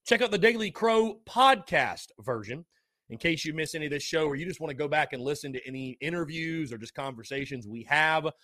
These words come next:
Uh, the Daily Crow on iTunes, Spotify, wherever you get your podcast, be sure to subscribe today and also rate the show. Give it five stars or just leave your feedback. We'd love to hear it. Um,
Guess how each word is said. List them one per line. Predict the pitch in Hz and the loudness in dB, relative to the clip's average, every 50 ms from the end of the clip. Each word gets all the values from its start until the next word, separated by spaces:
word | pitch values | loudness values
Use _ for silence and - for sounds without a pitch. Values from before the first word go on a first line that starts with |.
| _ _ _ _ _ - | _ _ _ _ _ -4
Uh, | 127 120 | -4 -2
the | 117 131 | 0 2
Daily | 151 170 170 160 160 | 2 4 4 2 0
Crow | - - 175 160 | 0 2 2 2
on | 151 - - | 2 2 4
iTunes, | 156 160 165 - - 151 135 117 101 90 - _ | 4 4 4 2 -2 -6 -6 -6 -8 -12 -16 _
Spotify, | - - - - 170 160 165 147 123 - 135 123 113 101 | -12 -12 0 2 4 4 4 4 2 0 0 0 0 -4
wherever | 104 127 143 160 | -4 -6 -6 -6
you | 160 | -6
get | 147 147 - | -6 -6 -8
your | 147 | 0
podcast, | - 165 151 151 143 - 151 147 127 - | 2 2 2 4 2 0 -2 -2 -2 -2
be | 147 170 | -6 -6
sure | 165 - - 156 143 | -6 -4 -6 -6 -8
to | - - 143 | -6 -8 -10
subscribe | 123 - 110 - - - _ 156 151 156 156 151 139 | -10 -10 -14 -14 -16 -8 _ 0 2 2 2 2 0
today | - 135 135 143 151 151 143 - _ _ _ _ - | -2 0 2 2 4 2 2 -2 _ _ _ _ -4
and | 170 185 | 0 2
also | 214 233 220 - 233 220 214 | 2 2 2 2 0 0 0
rate | 175 143 170 180 202 196 - | 0 0 0 0 0 -2 -6
the | 135 123 | -12 -14
show. | - - 123 107 98 | -10 -8 -8 -8 -8
Give | 92 107 127 | -8 -10 -10
it | 135 - | -10 -6
five | _ 143 139 143 127 | _ -2 -2 -2 -4
stars | - - 131 143 160 160 135 | -4 -4 0 0 0 0 -2
or | 127 | -6
just | 120 117 123 | -12 -10 -10
leave | 139 151 151 139 | -10 -10 -8 -10
your | 143 139 | -12 -10
feedback. | _ 151 151 131 117 117 113 110 - | _ -12 -12 -10 -8 -10 -10 -8 -10
We'd | 117 110 | -8 -6
love | 123 131 120 110 | -6 -6 -6 -6
to | 104 | -10
hear | 123 135 127 113 | -10 -8 -8 -8
it. | 107 - _ _ _ _ _ _ _ _ _ - | -10 -12 _ _ _ _ _ _ _ _ _ 2
Um, | 156 165 170 170 170 170 165 165 160 156 139 120 | 4 4 6 6 6 4 4 2 0 -6 -10 -12